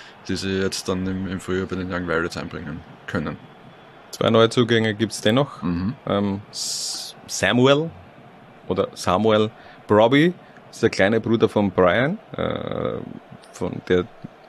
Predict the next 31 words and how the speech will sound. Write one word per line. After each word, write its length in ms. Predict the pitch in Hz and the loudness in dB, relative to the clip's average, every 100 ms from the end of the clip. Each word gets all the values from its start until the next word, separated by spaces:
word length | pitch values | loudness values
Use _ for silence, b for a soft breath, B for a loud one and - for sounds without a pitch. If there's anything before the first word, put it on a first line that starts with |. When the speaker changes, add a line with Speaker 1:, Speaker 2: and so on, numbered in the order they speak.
| - - | -12 -4
Speaker 2:
etwas 240 | 98 98 | -2 -2
bekannter 440 | 92 - 90 101 98 | -2 -2 -2 0 -4
ist. 320 | 113 120 95 | -4 -6 -6
Ähm, 400 | 92 92 - - - | -4 -4 -6 -10 -8
Speaker 1:
Eine 140 | 73 | -6
Speaker 2:
ist, 100 | 87 | -4
äh, 40 | 98 | -2
Speaker 1:
Spur. 160 | 101 110 - | -4 -4 -4
Speaker 2:
beziehungsweise 340 | 107 113 101 98 | 2 2 4 0
der 80 | |
kleine 300 | - 98 110 | 2 2 2
Bruder 360 | 90 123 160 87 | 0 2 2 0
kickt 460 | - 101 - - - | -2 -8 -8 -12 0
bei 160 | 87 87 | 2 2
Ajax 280 | 85 82 85 | 0 0 -6
Amsterdam. 360 | 78 90 85 | -4 -4 -2
Also 340 | 92 98 95 92 | -2 2 4 2
Samuel 460 | - 90 98 98 | 0 2 2 2
ist 120 | 107 | 2
Speaker 1:
Er 40 | 101 | 2
Speaker 2:
der 40 | |
Speaker 1:
ist 100 | 92 | 4
der 60 | 101 | 6
Speaker 2:
größere 220 | 123 104 | 6 4
Speaker 1:
große 160 | 95 95 | 2 4
Speaker 2:
Bruder, 100 | 98 87 | 2 4
Speaker 1:
Bruder, 80 | |
Speaker 2:
genau. 260 | 90 92 110 B B | 4 4 2 B B
Speaker 1:
ja. 40 | 110 | -2
Mhm. 120 | 147 - | 0 2
Speaker 2:
Ähm, 540 | 98 98 104 101 | 4 4 2 -2